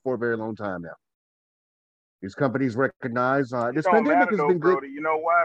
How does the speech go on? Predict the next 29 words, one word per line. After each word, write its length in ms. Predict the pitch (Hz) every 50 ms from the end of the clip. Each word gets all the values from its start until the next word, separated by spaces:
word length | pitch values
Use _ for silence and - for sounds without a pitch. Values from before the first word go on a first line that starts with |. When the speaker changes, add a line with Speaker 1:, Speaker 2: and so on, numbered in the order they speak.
| - -
Speaker 2:
Because 320 | 139 _ - 147 127 107 _ _ _ _ _ _ _ _ _
prices 420 | - 170 165 180 - - 160 135 _
go, 160 | - - _ _ _ _
look 220 | - 277 427 466 -
at 60 | 320
the 80 | 226 -
price 340 | 262 - 190 180 165 -
of 140 | - 131 120 110 _ _ _ _ _ _ -
diesel. 360 | - 175 160 139 - 110 92 - - - _ _ -
The 60 | 147
price 380 | - - 311 311 320 349 -
of 160 | - 165 143 131
diesel 640 | 165 196 208 196 151 131 127 120 110 104 110 - - 123
and 120 | 123 123 _ _ 175
fuel 520 | 180 190 165 139 120 110 107 110 - _ _ _ _ _ _ _ _ _ _ _ _ _ _ _ _ -
is 200 | 156 143 123 _ -
over 320 | 175 196 175 156 139 - -
five 260 | - 190 196 196 185
dollars 300 | 170 180 175 175 165 156 143 139
a 40 | 131
gallon 400 | 127 156 151 139 127 123 120 117
in, 140 | 117 117 113 -
in 140 | 117 113 - - 123
California. 560 | 135 139 139 - - 135 120 110 104 98 98 _ _ _ _ _ _ _ _ _
So 200 | - 196 190 185
as 160 | 165 156 - _
prices 580 | - 220 208 226 240 233 - 214 202 185 165
go 320 | 156 - 185 196 185 185 180
up 180 | 175 185 175